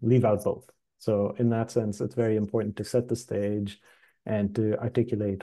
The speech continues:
what it is that might seem super obvious to you as the person organizing, because somebody might not have read the email. Somebody might not have, uh, thought about this meeting until they literally, you know, they have back-to-back,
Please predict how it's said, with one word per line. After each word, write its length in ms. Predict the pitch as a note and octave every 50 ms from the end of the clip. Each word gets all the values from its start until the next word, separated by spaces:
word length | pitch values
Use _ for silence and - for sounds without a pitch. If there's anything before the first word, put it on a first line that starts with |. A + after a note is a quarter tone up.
| - -
what 240 | G#2 G2 G#2 G2+ G#2+
it 140 | G#2 F#2+ G2+
is 340 | G2+ G2+ G#2 G#2 G2 G2+
that 180 | - A2 G2+ -
might 220 | - G#2+ G#2 G2+
seem 240 | - - B2 A#2 G#2+
super 300 | - - B2 B2 - -
obvious 520 | - - G2 F#2+ G2 G#2+ G#2 G2 G2 - -
to 140 | - - G#2
you 280 | G2 G2+ G#2+ G#2+ G#2
as 200 | G#2 G2+ G2 F#2+
the 100 | F#2+ G2+
person 360 | - - - G2+ - - A2+ A2+
organizing, 800 | - A2+ G#2 G2 F#2+ - - - - - - G#2+ G#2 G#2 A2 G#2+ - _ -
because 260 | B2+ A#2 C3 A#2+ -
somebody 300 | - A#2+ A#2+ A#2+ A2+ A2+
might 220 | A2 A2 A2+ -
not 140 | A#2 A#2+ A#2+
have 140 | A#2 B2+ B2
read 180 | B2+ C3 B2+ B2
the 120 | C3+ -
email. 380 | - C#3 C3+ G2+ G2+ G2+ F#2+ - _ _ - - - _ _ -
Somebody 320 | - G2 G2 G#2+ G#2+ G#2+
might 260 | G#2 G#2+ A2+ A2+ A#2
not 180 | A#2+ A#2 A#2 A#2
have, 600 | - A#2 A2+ A2+ A2+ A2+ A#2 A#2 A2+ G#2+ - -
uh, 460 | - - A2+ A2 G#2+ G#2+ G#2+ A2 G#2+ A2 - -
thought 160 | - A#2+ B2+
about 240 | C#3 A#2+ B2+ - -
this 180 | B2 A2 -
meeting 300 | - A2+ A2+ A#2 A#2 A#2
until 320 | A#2 - A2 G#2+ - A#2+ A2+
they 160 | A2 A2+ A2
literally, 680 | A2 A2+ A#2 A2+ B2 B2 A#2 A2+ A2+ A2 A2+ A2 G#2+ - _ _ _ _ _ _ _
you 80 | - G#2
know, 480 | G#2 A2 A2+ A#2 A#2+ B2+ A#2+ A#2 C3 -
they 240 | B2 A#2 B2+ A#2+ A2+
have 180 | A2+ A#2 A2 G#2
back-to-back, 600 | A#2 A2 A#2 - A2+ A#2+ A#2 A2+ A2+ - -